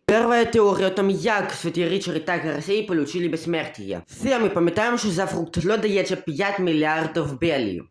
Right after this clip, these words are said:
Та юзер фрукта посмертно може дати операцію вечної молодості одному чоловіку. Моя теорія,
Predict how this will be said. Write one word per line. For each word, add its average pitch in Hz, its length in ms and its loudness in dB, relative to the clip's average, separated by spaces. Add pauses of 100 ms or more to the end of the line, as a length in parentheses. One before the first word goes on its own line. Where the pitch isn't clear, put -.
Та 214 120 4
юзер 220 380 4
фрукта 233 380 0
посмертно 202 600 0
може 185 300 0
дати 190 260 -2
операцію 180 460 -2
вечної 156 360 -2
молодості 196 520 0
одному 165 300 -2
чоловіку. 156 680 -4 (360)
Моя 160 480 2
теорія, 185 600 4